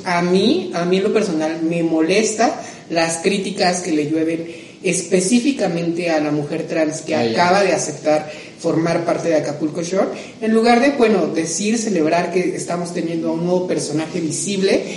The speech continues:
Speaker 1: y mejor enfocar las críticas a M T V, por ejemplo, ¿no? Es decir, no tenemos, la cultura de la cancelación lo que hace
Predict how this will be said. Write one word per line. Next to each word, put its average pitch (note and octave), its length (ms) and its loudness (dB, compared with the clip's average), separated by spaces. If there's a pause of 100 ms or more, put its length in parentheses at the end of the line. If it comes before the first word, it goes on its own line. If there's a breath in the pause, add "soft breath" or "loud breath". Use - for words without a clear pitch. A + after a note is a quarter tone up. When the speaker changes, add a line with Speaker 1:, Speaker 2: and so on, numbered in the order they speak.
(180 loud breath)
Speaker 1:
y A3+ 100 2
mejor C#4+ 280 8
enfocar C4+ 420 6
las B3+ 180 4
críticas A3 720 0 (320)
a F#3 140 6
M G#3 180 6
T G#3+ 100 0
V, C4 280 6
por E3+ 140 2
ejemplo, C#3+ 440 -2
¿no? F3 180 -4 (300 loud breath)
Es F#3 140 0
decir, G#3+ 380 0 (600)
no B3 220 6
tenemos, C#4 680 4
la F#3+ 240 6
cultura A3 320 6
de D4+ 60 8
la F3+ 140 4
cancelación E3 640 0
lo A3+ 120 2
que E3 100 0
hace F3+ 340 2